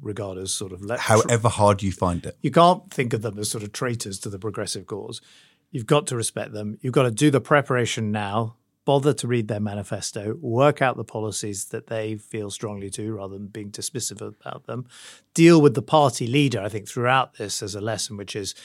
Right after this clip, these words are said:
Speaker 1: they were trying, you know, Gordon's trying to go round Nick Clegg, and the party leader is the key person to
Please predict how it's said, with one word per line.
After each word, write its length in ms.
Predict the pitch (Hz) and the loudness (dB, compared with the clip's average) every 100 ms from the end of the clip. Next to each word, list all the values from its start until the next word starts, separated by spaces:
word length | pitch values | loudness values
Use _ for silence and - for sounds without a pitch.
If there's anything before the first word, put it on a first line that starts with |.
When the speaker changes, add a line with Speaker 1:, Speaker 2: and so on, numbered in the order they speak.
| - - _ 135 | -20 -20 _ -10
Speaker 1:
they 60 | |
were 60 | 110 | -6
trying, 380 | 131 113 127 127 | -4 -4 -6 -6
you 80 | |
know, 120 | 107 98 | -6 -4
Gordon's 420 | 123 110 101 95 | -4 -4 -6 -8
trying 180 | 113 104 | -6 -6
to 40 | |
go 140 | 104 | -6
round 480 | 98 107 113 110 104 | -4 -2 0 0 -2
Nick 200 | 104 - | -4 -8
Clegg, 340 | - 104 101 107 | -10 -8 -8 -10
and 200 | 101 - _ | -12 -16 _
the 120 | 123 110 | -14 -12
party 440 | - 123 107 113 | -6 -4 -4 -4
leader 300 | 110 147 127 | 2 2 2
is 180 | 92 98 | -4 -8
the 80 | 92 | -12
key 400 | - 104 98 - _ _ _ | -12 -10 -12 -16 _ _ _
person 360 | - 110 - 104 | -12 -10 -10 -12
to 260 | - 101 | -10 -10